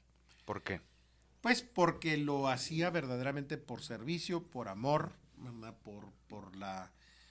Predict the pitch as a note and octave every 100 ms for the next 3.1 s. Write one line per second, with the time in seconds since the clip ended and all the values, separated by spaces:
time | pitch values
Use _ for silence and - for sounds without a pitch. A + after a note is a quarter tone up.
0 | _ G#3 A3 A3 A3 G3 G3+ G3+ F3 C#3+
1 | B2 D3 D3+ D3+ E3 - D3 - A#2 A#2
2 | - - G2 G2+ A2+ B2+ B2+ B2 B2+ B2
3 | B2+